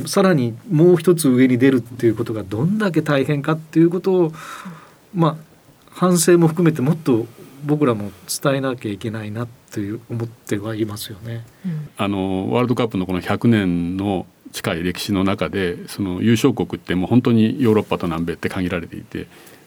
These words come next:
Speaker 3: 南米のブラジル、アルゼンチン、ウルグアイのこの三チームとヨーロッパの五チームっていう、こういうところしかなくて、そこに北中米のメキシコが行くのか、アジアの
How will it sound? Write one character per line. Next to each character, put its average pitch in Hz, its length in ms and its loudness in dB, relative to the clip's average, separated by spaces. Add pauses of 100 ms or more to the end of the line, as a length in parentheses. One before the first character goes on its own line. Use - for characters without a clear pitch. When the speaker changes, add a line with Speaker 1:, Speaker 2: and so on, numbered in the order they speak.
Speaker 3:
南 107 200 0
米 90 140 2
の 87 120 0
ブ 87 100 -2
ラ 87 100 -2
ジ 85 100 -6
ル、 85 200 -8 (320)
ア 92 80 -4
ル 87 60 -6
ゼ 87 120 -4
ン 85 60 -4
チ 87 200 -10
ン、 73 180 -14
ウ 110 80 -2
ル 90 80 -4
グ - 120 -4
ア - 60 -10
イ - 60 -12
の - 60 -18
こ 80 120 -14
の 80 120 -14 (260)
三 90 220 -6
チ 101 140 -4
ー 87 40 -2
ム 101 100 -6
と 208 300 4 (420)
ヨ 104 100 0
ー 92 40 -2
ロ 90 60 2
ッ - 20 -16
パ 80 140 -10
の 78 100 -12
五 85 140 -6
チ - 160 -8
ー 73 60 -12
ム - 80 -12
っ - 20 -20
て - 180 -16
い 90 100 -10
う、 120 80 -14 (240)
こ 123 140 2
う 110 60 6
い 98 400 2
う - 40 -14 (140)
と - 80 -2
こ 98 60 2
ろ 92 80 4
し - 60 -6
か 87 120 -6
な 87 80 -4
く - 100 -12
て、 - 280 -8
そ - 160 -2
こ 156 120 4
に 160 260 4 (480)
北 113 180 -4
中 180 200 4
米 92 160 2
の 90 340 -2
メ 107 180 4
キ - 80 0
シ - 140 0
コ 143 140 4
が 139 100 4
行 117 100 2
く 131 60 4
の - 100 2
か、 - 220 -10 (300)
ア 123 120 0
ジ 123 160 4
ア 85 80 -2
の 87 240 -4